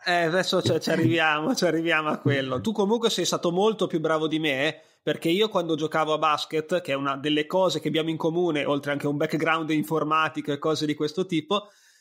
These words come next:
Speaker 1: io se correvo era sotto tortura fondamentalmente. E facevo anche un ruolo, visto che io sono piccolino, facevo il playmaker, in cui era anche richiesta un po' di velocità di base, cose così.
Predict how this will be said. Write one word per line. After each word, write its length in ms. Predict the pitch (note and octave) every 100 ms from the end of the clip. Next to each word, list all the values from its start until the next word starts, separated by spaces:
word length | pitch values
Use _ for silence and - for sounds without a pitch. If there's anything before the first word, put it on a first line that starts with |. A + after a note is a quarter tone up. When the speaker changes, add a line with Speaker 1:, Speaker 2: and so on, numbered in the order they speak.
| _
Speaker 1:
io 460 | F#3 G#3+ A3 - _ _ -
se 200 | - D#3+
correvo 580 | E3+ D#3+ F3+ G#3 G3 F#3+
era 240 | D#3+ D#3
sotto 300 | D3+ D#3+ E3
tortura 720 | C#3+ D3 - D3+ C#3+ B2+ A#2+ -
fondamentalmente. 1080 | C#3 C#3 C#3 C#3 C#3 C#3 C3+ B2 C3 - _ _
E 120 | -
facevo 340 | D#3+ F3 A3 G#3+
anche 160 | F#3+
un 80 | F#3
ruolo, 500 | F3+ F#3+ E3 D#3 D#3
visto 220 | D3 C#3 D3
che 100 | D3+
io 60 |
sono 180 | D#3+ D3
piccolino, 440 | D3 D3 D#3 E3
facevo 260 | D3 C3+ D#3
il 60 | D3+
playmaker, 640 | E3 E3 D#3+ E3 E3 E3 D#3+ _
in 120 | - D3+
cui 300 | D#3+ D#3+ C#3
era 180 | D3
anche 160 | D#3+ E3
richiesta 460 | D#3 C#3+ E3+ D3+ D3
un 80 |
po' 140 | C#3 D3
di 140 | C#3+
velocità 480 | C#3 D3 C#3+ D3 D3
di 100 | D3
base, 420 | D3 C#3+ D3 -
cose 240 | - C#3+ C#3
così. 340 | C#3+ B2+ C#3